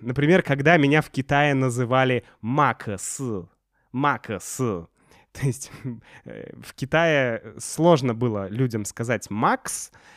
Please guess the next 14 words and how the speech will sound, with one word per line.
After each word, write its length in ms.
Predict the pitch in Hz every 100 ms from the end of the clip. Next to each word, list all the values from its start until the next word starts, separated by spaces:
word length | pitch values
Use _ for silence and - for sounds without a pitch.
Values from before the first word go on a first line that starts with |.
| - -
поэтому 340 | 127 139 127
говорили 360 | 113 127 139 117
"Макас". 720 | 143 139 - 110 98 - 135 139 131 123 _ _ _
"Макас". 600 | 131 139 131 - 101 - 143
<laughs> 760 | 143 - - 143 - 269 220
Это 160 | 143 139
было 160 | 143
смешно. 560 | 139 139 139 - 135 98 - -
Ну, 120 | 240
это, 180 | 220 208
да, 420 | 151 135 127 92
н-, 400 | 98 120 104 107
в 20 | 117
общем 420 | - 107 98